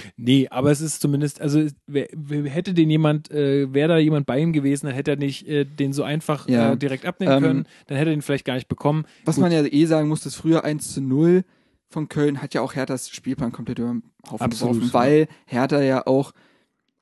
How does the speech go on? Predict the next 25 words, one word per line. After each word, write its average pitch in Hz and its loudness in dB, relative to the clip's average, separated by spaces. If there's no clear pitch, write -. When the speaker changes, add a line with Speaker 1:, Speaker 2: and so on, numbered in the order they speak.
Speaker 2:
also 120 -2
Hertha 143 0
kann 135 0
ja 127 2
auswärts 120 -6
sowieso 120 -4
nicht. 247 -2
Ähm, 131 0
soll 120 0
ich - -6
kurz 127 2
Speaker 1:
Und 127 4
Speaker 2:
erk-, 143 2
Speaker 1:
dann - -10
Speaker 2:
soll 139 4
ich - -2
kurz - 2
ausführen, 139 2
warum 123 2
ich - -4
meine, 151 0
dass 156 -2
die's - -8
nicht 165 -6
können? 185 -2